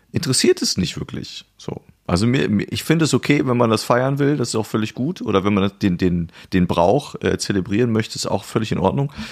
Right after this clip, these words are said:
Ich kann damit aber wenig anfangen. Und je älter ich werde, umso weniger ist das. Also den, den Charme des Weihnachten, wie, wie ich den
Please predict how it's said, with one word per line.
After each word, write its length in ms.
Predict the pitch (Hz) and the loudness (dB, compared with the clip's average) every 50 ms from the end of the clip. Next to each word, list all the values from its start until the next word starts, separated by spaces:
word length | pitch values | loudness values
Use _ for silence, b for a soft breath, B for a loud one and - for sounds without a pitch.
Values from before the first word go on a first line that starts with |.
| B B B B - | B B B B -2
Ich 200 | - 123 - - | -2 -2 -2 -2
kann 180 | - - 120 | -2 -2 0
damit 160 | 110 107 - 98 | 0 0 0 -2
aber 320 | 104 104 104 98 85 87 | 0 0 -2 -2 -4 0
wenig 300 | 85 98 107 110 101 - | 0 2 2 2 0 -2
anfangen. 340 | 87 104 - - - 82 80 | -2 -4 -4 -4 -4 -2 0
Und 220 | 82 82 - - | -2 -2 -2 -4
je 180 | - 87 90 90 | -2 0 2 2
älter 240 | 78 110 117 123 110 | 2 2 2 2 0
ich 100 | 104 - | 2 4
werde, 200 | 110 113 110 110 | 4 4 4 4
umso 200 | 101 90 90 85 | 2 2 2 0
weniger 260 | 90 92 92 87 78 | 0 0 2 0 0
ist 200 | - - - - | -2 -4 -8 -10
das. 200 | - - - - - | -14 -14 -16 -12 -8
Also 160 | 82 80 76 | -6 -6 -4
den, 380 | - - 85 85 82 78 78 B B B B B B B B _ 95 | -2 0 0 0 -2 -4 -8 B B B B B B B B _ 0
den 120 | 90 85 | 0 0
Charme 380 | - - - 127 - 113 120 117 | 0 0 2 2 2 2 2 0
des 180 | 113 95 - | -2 -2 2
Weihnachten, 720 | 95 90 98 101 104 107 104 - - 104 101 104 104 - 85 | 2 2 4 4 2 0 -2 -2 -2 0 0 0 -2 -2 -2
wie, 220 | 90 90 82 - | -2 -2 -2 -2
wie 100 | - 92 | -2 -4
ich 120 | 90 90 - | -4 -2 0
den 280 | 101 98 98 92 - | 0 2 2 0 -2